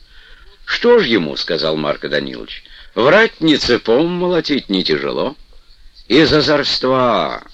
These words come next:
а не из корысти людей он обманывает. Любо видите, как другой по его милости в просак попадётся. Говорю вам, ветер в голове. Всё бы ему над кем покуражиться".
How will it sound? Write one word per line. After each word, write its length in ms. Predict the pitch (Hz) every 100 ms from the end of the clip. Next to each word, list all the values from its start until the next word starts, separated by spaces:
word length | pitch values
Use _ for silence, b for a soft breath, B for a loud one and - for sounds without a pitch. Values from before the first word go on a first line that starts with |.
| -
а 120 | - 98
не 180 | 95
из 120 | 87 -
корысти 500 | 92 95 87 - 73
людей 340 | 76 73 71
он 100 | 71
обманывает. 640 | 71 67 65 62 58 60 - B B
Любо 380 | - 180 156 147
видите, 420 | 147 135 120 131
как 240 | 127 131
другой 400 | 117 120 113 135
по 80 | 120
его 220 | 113 113
милости 500 | 107 117 107 - 101
в 80 | -
просак 500 | 82 87 - 107 -
попадётся. 680 | 71 69 64 64 - - - B B B B
Говорю 380 | 73 90 104 135
вам, 280 | 127 104 - - - - - -
ветер 600 | 65 73 127 117 113 104
в 120 | 95
голове. 440 | 85 90 78 62 - - - - -
Всё 380 | - - 135 147
бы 140 | 123
ему 380 | 127 120 131 117 - -
над 220 | 95 101 -
кем 260 | 123 104
покуражиться". 920 | - 113 - 95 98 101 92 - 65